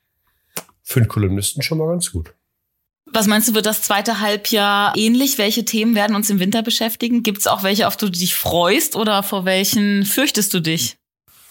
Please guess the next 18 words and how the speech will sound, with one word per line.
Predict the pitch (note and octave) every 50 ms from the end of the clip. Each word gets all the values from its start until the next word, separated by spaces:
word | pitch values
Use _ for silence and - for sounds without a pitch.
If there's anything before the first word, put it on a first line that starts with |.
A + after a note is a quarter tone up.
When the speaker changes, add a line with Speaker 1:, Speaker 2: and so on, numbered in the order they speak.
| - -
Speaker 1:
Naja, | A#2 A#2 C3 C3+ B2+
man | B2+ C#3 C3+ B2
sieht | E3+ G3+ F3+
ja | D3+
jetzt | A#2+ B2+ C#3 -
schon, | - D#3+ D3 C3+
dass | B2+ A#2 - - - - - F#3 E3+
<clears throat> | E3 C3 A2+ G#2
das | E2+ - - -
Kriegsthema | - - - - C#3+ C3 - - - B2+ A#2+ A2+ G#2+
so | F2+ F#2
ein | F2
bisschen | - A2+ - - F#2
in | E2+
den | E2+
Hintergrund | F#2+ A2 A2 A2 A#2+ A#2 -
tritt, | - - C3 C3 -
ne? | E2+ F#2 C#3 D#3+